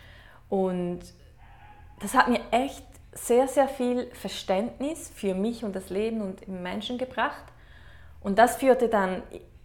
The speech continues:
schrittweise immer dazu, dass, dass das Verurteilen weniger wurde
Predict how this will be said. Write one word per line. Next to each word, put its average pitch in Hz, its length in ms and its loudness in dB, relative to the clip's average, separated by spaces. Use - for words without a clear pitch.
schrittweise 277 720 2
immer 240 240 -2
dazu, 220 400 -2
dass, 208 180 0
dass 214 180 0
das - 160 -4
Verurteilen 269 840 2
weniger 277 400 2
wurde 285 240 0